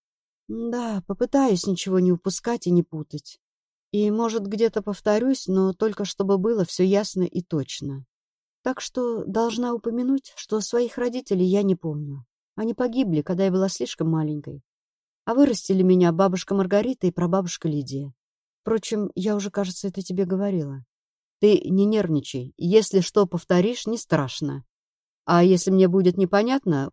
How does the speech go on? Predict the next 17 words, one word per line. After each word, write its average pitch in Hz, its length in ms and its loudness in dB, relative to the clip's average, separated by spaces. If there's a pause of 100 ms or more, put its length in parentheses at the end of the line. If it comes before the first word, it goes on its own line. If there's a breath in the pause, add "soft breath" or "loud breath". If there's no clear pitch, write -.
уточню 214 500 0
по 180 160 0
ходу 220 420 0
рассказа 147 580 -4
или 240 260 -6
потом, 156 340 -2
когда 165 420 -2
закончишь. 139 640 -10 (380)
Ладно, 220 500 -2
так 254 200 -4
и 247 80 2
сделаем. 175 520 2
Тогда 214 300 2
продолжу. 156 800 -6 (460)
Бабушка 190 720 0
умерла 214 420 2
первой. 135 640 -6